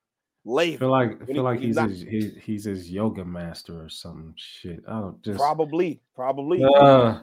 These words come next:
Speaker 1: <laughs>
Speaker 2: oh, Orange.
Speaker 1: But what do you think about his statement, man? Do, do you think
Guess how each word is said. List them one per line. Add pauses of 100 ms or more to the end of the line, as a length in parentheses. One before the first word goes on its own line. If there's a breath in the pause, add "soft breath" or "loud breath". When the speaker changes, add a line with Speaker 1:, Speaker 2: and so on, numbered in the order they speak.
(140)
Speaker 1:
<laughs>
Speaker 2:
oh,
Orange. (380 soft breath)
Speaker 1:
But
what
do
you
think
about
his
statement,
man?
Do,
do
you
think